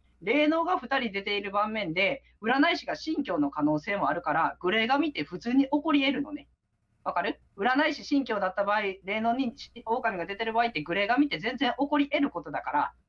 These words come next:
それが僕の強靭要素になるっていうのは五番さんちょっと違うからね。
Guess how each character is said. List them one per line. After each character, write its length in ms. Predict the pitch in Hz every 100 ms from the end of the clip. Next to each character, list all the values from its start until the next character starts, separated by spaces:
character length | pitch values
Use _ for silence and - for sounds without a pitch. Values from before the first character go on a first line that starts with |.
| _
そ 120 | -
れ 100 | 320
が 340 | 320 339 320 240
僕 220 | 226 294 285
の 100 | 269
強 220 | 294 285
靭 160 | 285
要 120 | 285 269
素 120 | 165
に 120 | 151
な 120 | 143
る 100 | 165
っ 40 | 170
て 80 | 156
い 20 |
う 20 |
の 100 | 131
は 40 |
五 140 | 123 185
番 160 | 196
さ 80 | 190
ん 40 | 185
ち 80 |
ょ 40 | 214
っ 20 |
と 120 | -
違 160 | - 196
う 60 | 190
か 100 | 123
ら 120 | -
ね。 120 | 151